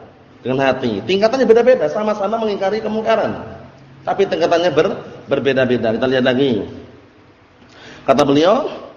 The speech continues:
maka jenis amalan fard wajib itu lebih afdal daripada jenis amalan sunnah.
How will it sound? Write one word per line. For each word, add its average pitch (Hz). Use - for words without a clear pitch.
maka 160
jenis 240
amalan 180
fard 170
wajib 147
itu -
lebih 160
afdal 170
daripada 131
jenis 139
amalan 135
sunnah. 156